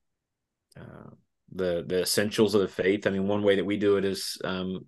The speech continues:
Eleanor, our oldest, we read the Jesus Storybook Bible, which is a delight, um, and, uh,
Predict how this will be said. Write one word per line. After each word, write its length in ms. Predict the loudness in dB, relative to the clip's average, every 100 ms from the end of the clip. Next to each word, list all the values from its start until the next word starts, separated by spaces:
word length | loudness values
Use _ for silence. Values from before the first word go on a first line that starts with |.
| _ -2
Eleanor, 300 | 2 4 4
our 220 | 2 2
oldest, 440 | 0 2 0 0
we 120 | -2
read 320 | 0 -2 -2 -2
the 300 | 0 0 -4
Jesus 380 | -6 -6 -4
Storybook 500 | -2 4 6 6 2
Bible, 380 | -6 -6 -6 -8
which 200 | -8 -6
is 400 | -8 -8 -12 -12 -10
a 60 | -4
delight, 540 | -4 0 2 2 -2 _ -16
um, 500 | -12 -10 -10 -12 -14 _ -20 -20 -20 -20 -20 -20 _ _ -2
and, 500 | 0 2 0 -2 -6 -10 -12 -16
uh, 140 | -16